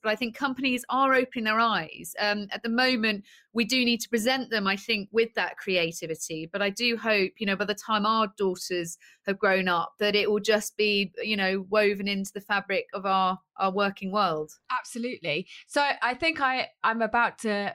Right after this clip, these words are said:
Speaker 2: bamboozle you guys with, uh, a personal anecdote, but I'm thirty-one now. I started working,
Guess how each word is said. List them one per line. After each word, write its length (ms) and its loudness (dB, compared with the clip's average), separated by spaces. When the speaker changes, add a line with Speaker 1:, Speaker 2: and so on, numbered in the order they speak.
Speaker 2:
bamboozle 720 0
you 180 -12
guys 400 -2
with, 380 -8
uh, 420 2
a 140 -6
personal 400 -2
anecdote, 640 -2
but 180 2
I'm 280 0
thirty-one 840 0
now. 460 0
I 100 0
started 880 -4
working, 640 -4